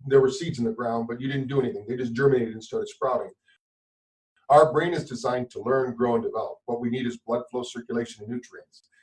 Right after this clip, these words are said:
If we get those to the body, this is what light does in sound. So we're setting the environment right. So we kinda say, like, we're telling the field to get it ready, and then you provide whatever the data is. And of course, you need all those things. You know,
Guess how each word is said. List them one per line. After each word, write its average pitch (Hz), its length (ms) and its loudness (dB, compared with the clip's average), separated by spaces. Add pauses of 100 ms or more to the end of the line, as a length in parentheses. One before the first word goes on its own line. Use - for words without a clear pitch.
(120)
If - 140 -10
we 123 140 0
get 156 200 -6
those 143 260 2
to 143 120 -10
the - 60 -4
body, 139 360 -2 (220)
this 143 160 -6
is - 160 -14
what 156 180 -6
light 135 280 -2
does 117 260 -6
in 107 120 -6
sound. - 520 -2 (120)
So - 200 4
we're 127 100 10
setting 185 320 6
the 139 120 6
environment 117 580 4
right. - 280 -8
So 117 260 -8
we 135 120 -2
kinda 135 240 6
say, 127 200 6
like, 113 200 4
we're 113 100 -10
telling - 260 0
the - 100 0
field 113 380 -2 (360)
to 123 80 -2
get 123 120 8
it 107 100 0
ready, 120 380 4 (220)
and 139 120 8
then 147 200 12
you 147 260 0
provide 120 560 4 (240)
whatever 113 260 4
the - 140 -2
data 110 240 2 (100)
is. - 200 -20 (120)
And 123 100 0
of 123 80 0
course, 135 300 8
you 127 80 0
need 123 320 2 (280)
all 170 240 12
those - 260 6
things. - 480 -12
You 127 80 -2
know, 117 240 4